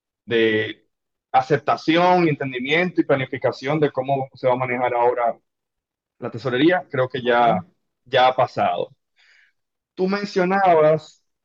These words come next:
Speaker 1: eh, la parte de la volatilidad. Yo creo que es relativo, si bien es cierto que todos deseamos que los precios de mercado sean realmente de mercado, sean precios razonables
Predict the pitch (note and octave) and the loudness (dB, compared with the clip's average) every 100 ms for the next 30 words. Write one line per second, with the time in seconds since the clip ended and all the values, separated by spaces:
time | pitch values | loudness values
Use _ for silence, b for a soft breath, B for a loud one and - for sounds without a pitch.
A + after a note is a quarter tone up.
0 | - C3 B2+ B2 B2 A#2+ A#2 A#2 G2 - | -8 -2 2 2 2 0 0 -4 -8 -12
1 | B2+ B2 C3+ C#3 D3 D#3 D3 C#3+ C#3 C#3 | -4 0 2 0 4 4 6 6 4 2
2 | C3 C3+ - B2+ C3+ F#3 F3 _ _ _ | -2 -8 -10 -8 0 0 0 _ _ _
3 | _ _ _ _ _ _ _ B2 B2+ C#3 | _ _ _ _ _ _ _ -6 -2 0
4 | E3+ E3+ E3+ - D#3+ D3+ D3 C#3 C3+ _ | 4 4 4 2 4 6 6 4 0 _
5 | - D3 F3+ F3 - A#3 G#3+ D3+ - _ | -2 2 4 4 2 0 2 2 2 _
6 | _ - C3 C3+ D#3+ D3+ D#3+ D#3 D3+ D#3 | _ -14 -6 -2 -2 0 0 0 0 0
7 | - C#3 C3 B2 _ _ _ _ _ - | 2 2 4 0 _ _ _ _ _ -2
8 | C#3 D3+ D3 D3 C3+ C#3+ D3 C3+ C3 B2+ | 4 4 2 2 2 2 -2 0 -2 -2
9 | - C3+ C3+ C#3 C3 B2 - C3 B2 B2 | 0 0 0 -2 -2 -2 0 2 4 0
10 | B2+ B2+ C3+ C3 B2+ B2+ B2+ B2+ A#2+ A#2 | 0 0 0 2 2 0 -6 0 0 0
11 | A2+ - F#3 D#3+ B2+ B2+ B2 B2+ _ _ | -4 2 4 4 2 -2 -2 -4 _ _
12 | A#2+ A#2+ C3 - _ B2+ A#2+ - A#2 D#3+ | -2 -2 -6 -12 _ 0 0 0 0 2
13 | E3 C#3+ D#3 _ | 4 4 0 _